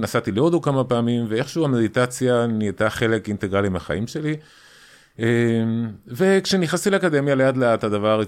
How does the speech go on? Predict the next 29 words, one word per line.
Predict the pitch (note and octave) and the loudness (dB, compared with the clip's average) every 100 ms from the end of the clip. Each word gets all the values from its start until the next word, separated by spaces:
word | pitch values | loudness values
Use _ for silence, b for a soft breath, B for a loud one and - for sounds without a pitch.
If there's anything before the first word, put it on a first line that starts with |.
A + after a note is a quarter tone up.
| - | -4
הזה | G2 G#2+ | -2 -2
התחיל | G#2 - G#2+ | -2 -2 -2
לדעוך, | A2 F2+ F#2+ - | 0 2 0 -2
אה, | E2+ F2+ | -4 -4
כמו | G2 | -4
כל | F#2 | -2
מיני | G#2 G#2+ | 0 0
דברים | F#2+ G#2 | 0 -2
שאנחנו | - G2 F#2+ A2 G2+ B B B - | -2 -4 -2 -2 -4 B B B -6
משוכנעים | A2+ A2+ A#2+ B2+ | -4 -2 0 0
שהם | C3 B2+ A#2+ | 0 0 -2
הדברים | A2 A2+ G#2+ A2+ | -2 -4 0 0
הטובים | A2+ A#2 | 2 0
שלנו | A#2+ A2+ A2+ A2 | 0 0 0 0
בחיים, | - A2+ A#2+ | 0 0 2
אבל, | A2+ G#2 G#2+ G#2 | 2 2 0 -2
אה, | E2 G2 G2 F#2 D#2+ | -2 -2 0 -2 -4
הפעילות | F#2 G2 A2 | -4 -2 -4
שבהם | - F#2+ F#2+ G2 G2+ | -4 -4 -2 -2 -6
קצת | - G2+ | -4 -4
דועכת. | F#2+ F#2+ - D#3+ D#3+ _ B B B B B | -2 -4 -4 -6 -8 _ B B B B B
אה, | G2 G2+ G#2 G2+ D2 | 0 2 2 0 0
ולאחר | A#2+ B2+ F3+ | 0 2 0
שעשיתי | F3 D3 D3 C3+ | 0 -2 -2 0
דוקטורט | B2+ A#2+ G#2+ A#2 | -2 -2 -2 0
בפסיכוביולוגיה, | G#2+ - A2 F#2+ F#2 B2 C#3+ B2 | -2 -6 -6 -4 0 0 2 0
ועסקתי | G2 - G#2 A2+ | 0 -2 -4 -2
במודלים | F#2+ G2 F#2 A#2 A2 G2+ | 0 0 0 0 0 -2
של, | G2 F2 | -4 -4